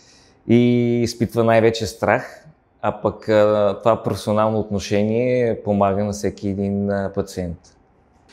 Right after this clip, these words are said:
Още при влизането в, а, клиниката прави впечатление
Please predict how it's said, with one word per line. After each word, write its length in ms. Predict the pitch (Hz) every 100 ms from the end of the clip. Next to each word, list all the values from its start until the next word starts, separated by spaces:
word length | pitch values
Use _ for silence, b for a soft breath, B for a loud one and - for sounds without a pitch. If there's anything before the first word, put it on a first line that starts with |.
| B B
Още 240 | 147 -
при 120 | -
влизането 520 | 113 131 131 131 - 104
в, 360 | 101 98 -
а, 640 | 95 87 87 82 82 - -
клиниката 720 | 117 113 104 104 107 139 135 -
прави 180 | 117
впечатление 880 | - - - 107 110 107 98 95 85